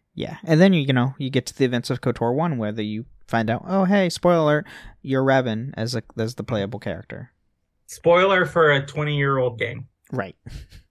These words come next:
Speaker 2: It's
Speaker 1: Literally,
Speaker 2: twenty-three
Speaker 1: it's
Speaker 2: this
Speaker 1: actually
Speaker 2: year.
Speaker 1: twenty. Yeah, it's
Speaker 2: Or
Speaker 1: gonna
Speaker 2: it's
Speaker 1: be
Speaker 2: twenty-year-old this year.
Speaker 1: Yeah, it's
Speaker 2: This year.
Speaker 1: turns twenty this year. Holy crap. And I think it came out in, like, April.
Speaker 2: Yeah,
Speaker 1: Or
Speaker 2: something
Speaker 1: something
Speaker 2: like that.
Speaker 1: like
Speaker 2: I
Speaker 1: that.
Speaker 2: can't
Speaker 1: So it's,
Speaker 2: remember.
Speaker 1: like,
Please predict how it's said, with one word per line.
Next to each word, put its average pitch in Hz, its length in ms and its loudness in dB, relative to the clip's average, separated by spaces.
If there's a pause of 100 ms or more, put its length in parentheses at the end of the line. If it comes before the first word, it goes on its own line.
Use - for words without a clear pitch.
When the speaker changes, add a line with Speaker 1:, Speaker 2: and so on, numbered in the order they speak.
(220)
Speaker 2:
It's 123 180 -2
Speaker 1:
Literally, 180 380 10
Speaker 2:
twenty-three 147 80 12
Speaker 1:
it's 143 80 6
Speaker 2:
this - 100 10
Speaker 1:
actually 196 220 4
Speaker 2:
year. 170 140 -2
Speaker 1:
twenty. 170 160 0 (360)
Yeah, 175 240 8
it's 156 160 0
Speaker 2:
Or 151 60 6
Speaker 1:
gonna 147 80 6
Speaker 2:
it's - 80 2
Speaker 1:
be 185 80 2
Speaker 2:
twenty-year-old 170 680 4
this 147 240 4
year. 170 280 2
Speaker 1:
Yeah, 143 160 4
it's 139 160 0
Speaker 2:
This 143 100 -8
year. 160 120 0
Speaker 1:
turns 160 320 2
twenty 165 280 -2
this 165 240 -2
year. 160 160 -2
Holy 151 240 -4
crap. 156 320 -6 (640)
And 139 60 -2
I 135 40 -2
think 160 220 -4
it 147 60 -8
came 156 200 0
out 147 200 -2
in, 127 80 -4
like, 123 280 -4 (1120)
April. 123 480 0 (1000)
Speaker 2:
Yeah, 117 260 -6
Speaker 1:
Or - 20 -14
Speaker 2:
something 135 280 -2
Speaker 1:
something 120 240 0
Speaker 2:
like - 0 -
that. 120 120 0
Speaker 1:
like 117 40 2
Speaker 2:
I 117 40 0
Speaker 1:
that. 113 140 -2
Speaker 2:
can't 101 100 -2
Speaker 1:
So 131 200 -2
it's, 127 220 -2
Speaker 2:
remember. 156 140 2
Speaker 1:
like, 123 200 -6